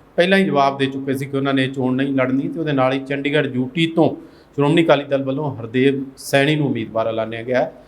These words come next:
ਅਕਾਲੀ ਦਲ ਵੱਲੋਂ ਅੱਜ ਛੇ ਜਿਹੜੇ ਹਲਕਿਆਂ ਤੋਂ ਇਹ ਉਮੀਦਵਾਰ ਐਲਾਨੇ ਗਏ ਨੇ ਤੇ ਅਕਾਲੀ ਦਲ ਉਮੀਦਵਾਰ ਐਲਾਨਣ ਤੋਂ ਬਾਅਦ ਜਿਹੜੇ ਰਹਿੰਦੇ ਉਮੀਦਵਾਰ ਉਹ ਕਦੋਂ ਐਲਾਨਦਾ ਜਾਂ ਕਿਸ ਤਰ੍ਹਾਂ ਦੀ ਰਣਨੀਤੀ ਅਪਣਾਉਂਦਾ ਹੈ ਜਾਂ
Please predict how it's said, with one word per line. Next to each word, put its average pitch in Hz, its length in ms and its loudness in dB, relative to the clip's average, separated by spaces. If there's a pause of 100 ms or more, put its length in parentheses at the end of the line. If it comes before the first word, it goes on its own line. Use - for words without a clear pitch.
(380)
ਅਕਾਲੀ 156 240 2
ਦਲ 190 160 4
ਵੱਲੋਂ 180 240 2
ਅੱਜ 165 180 -4
ਛੇ 175 480 4
ਜਿਹੜੇ 143 280 0
ਹਲਕਿਆਂ 131 320 0
ਤੋਂ 127 120 -6
ਇਹ 127 120 -2
ਉਮੀਦਵਾਰ 120 380 0
ਐਲਾਨੇ 117 320 -6
ਗਏ 135 180 -4
ਨੇ 160 180 -6 (380)
ਤੇ 139 100 6
ਅਕਾਲੀ 139 320 2
ਦਲ 165 340 0 (340)
ਉਮੀਦਵਾਰ 160 460 4
ਐਲਾਨਣ 139 400 2
ਤੋਂ 139 140 -8
ਬਾਅਦ 135 300 2
ਜਿਹੜੇ 135 200 2
ਰਹਿੰਦੇ 156 280 0
ਉਮੀਦਵਾਰ 127 400 0
ਉਹ 131 80 -2
ਕਦੋਂ 131 280 -4
ਐਲਾਨਦਾ 120 420 0
ਜਾਂ 123 120 -2
ਕਿਸ 151 200 -4
ਤਰ੍ਹਾਂ 139 260 0
ਦੀ 139 260 -2 (280)
ਰਣਨੀਤੀ 185 600 2
ਅਪਣਾਉਂਦਾ 127 420 2
ਹੈ 127 220 -2
ਜਾਂ 131 200 0